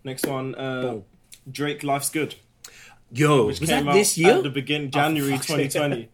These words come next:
Speaker 1: <laughs> January twenty twenty.
Speaker 2: Jesus.
Speaker 1: And he, like,
Speaker 2: That was a great song.
Speaker 1: he set the tone for what the year was meant to be. And then, obviously,
Speaker 2: Drake and who?
Speaker 1: and Future.
Speaker 2: There you go.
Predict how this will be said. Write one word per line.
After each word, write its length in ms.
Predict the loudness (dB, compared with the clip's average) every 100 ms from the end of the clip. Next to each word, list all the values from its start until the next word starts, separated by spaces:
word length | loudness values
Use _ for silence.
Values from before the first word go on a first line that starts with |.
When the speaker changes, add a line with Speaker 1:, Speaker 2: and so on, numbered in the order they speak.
| -20
Speaker 1:
<laughs> 200 | -20 -12
January 540 | -2 2 4 2 2 2
twenty 260 | 0 -4 -4
twenty. 240 | -4 -4
Speaker 2:
Jesus. 380 | -4 -8 -16 -20 _ _
Speaker 1:
And 200 | -4 -2
he, 200 | 0 0
like, 160 | 2 2
Speaker 2:
That 60 | 2
was 100 | -4
a 20 |
great 360 | -10 -12 -12
song. 160 | -12 -6
Speaker 1:
he 180 | -2 0
set 300 | 0 0 -2
the 60 |
tone 320 | -4 -2 0 0
for 240 | 0 0
what 160 | 0 -2
the 80 |
year 120 | -2 -2
was 100 | -4
meant 160 | -8
to 80 | -10
be. 220 | -10 -12 -16 _ _ _ _
And 160 | -6 -4
then, 400 | -4 -6 -8 -12 -8
obviously, 280 | -4 0 0 -2
Speaker 2:
Drake 60 | -4
and 100 | -4
who? 280 | -4 -4 -8 _
Speaker 1:
and 100 | -12
Future. 420 | -8 -8 -8 -14 -12
Speaker 2:
There 80 | -12
you 180 | -12
go. 100 | -16